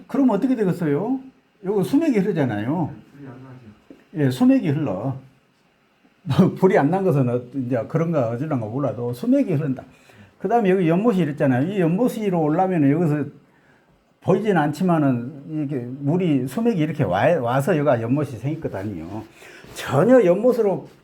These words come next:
Speaker 1: 연못으로 자리 잡을 수 없는 자리에다 연못을 만들 수는 없어. 이렇게 가다 보면은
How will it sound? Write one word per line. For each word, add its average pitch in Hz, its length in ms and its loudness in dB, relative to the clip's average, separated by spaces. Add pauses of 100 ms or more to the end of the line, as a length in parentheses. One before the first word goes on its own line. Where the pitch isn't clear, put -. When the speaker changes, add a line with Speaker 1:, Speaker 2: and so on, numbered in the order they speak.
(480)
Speaker 1:
연못으로 208 960 0
자리 202 340 -2
잡을 208 300 0
수 - 160 -4
없는 233 560 4
자리에다 170 520 -2
연못을 156 340 0
만들 123 300 -2
수는 127 240 -4
없어. 127 360 -4
이렇게 139 220 -6
가다 160 300 0
보면은 160 500 0